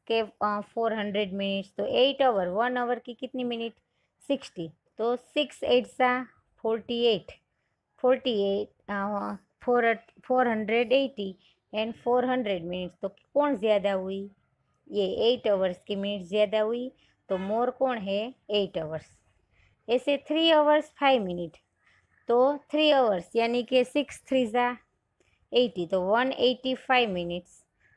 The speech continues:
and one sixty, तो कौन ज़्यादा हुई? थ्री आवर्स फ़ाइव minute।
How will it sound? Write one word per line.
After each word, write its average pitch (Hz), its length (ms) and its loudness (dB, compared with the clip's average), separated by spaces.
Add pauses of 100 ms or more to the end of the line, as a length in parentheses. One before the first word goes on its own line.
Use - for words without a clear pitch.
(100)
and 220 140 -4
one 247 280 0
sixty, 247 500 -6
तो 202 120 -4
कौन 262 260 0
ज़्यादा 233 320 2
हुई? 214 320 -2
थ्री 240 360 -4
आवर्स 202 360 2
फ़ाइव 202 500 -4 (600)
minute। 175 340 -4